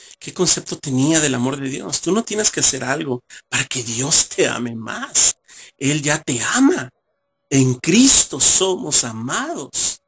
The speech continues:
Eh, además, eh, la Biblia dice,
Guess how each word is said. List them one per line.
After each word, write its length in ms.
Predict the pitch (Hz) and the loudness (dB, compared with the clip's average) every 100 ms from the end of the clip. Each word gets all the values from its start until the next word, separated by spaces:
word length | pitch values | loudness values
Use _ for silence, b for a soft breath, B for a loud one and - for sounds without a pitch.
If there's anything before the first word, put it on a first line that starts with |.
| _ B B B _ | _ B B B _
Eh, 680 | - 143 139 135 131 127 127 139 | -6 -2 0 2 4 4 2 2
además, 540 | 139 143 151 160 - | 2 2 2 2 2
eh, 140 | 151 139 | -2 -4
la 140 | 135 | -2
Biblia 220 | 131 139 139 | 0 0 0
dice, 500 | 147 143 147 127 | 2 2 2 -2